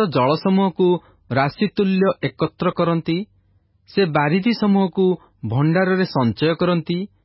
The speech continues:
ସମୁଦାୟ ପୃଥିବୀ ସଦାପ୍ରଭୁଙ୍କୁ ଭୟ କରୁ।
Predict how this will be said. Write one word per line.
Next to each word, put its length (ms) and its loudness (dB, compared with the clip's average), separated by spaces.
ସମୁଦାୟ 540 0
ପୃଥିବୀ 580 -2
ସଦାପ୍ରଭୁଙ୍କୁ 760 0
ଭୟ 300 0
କରୁ। 280 -2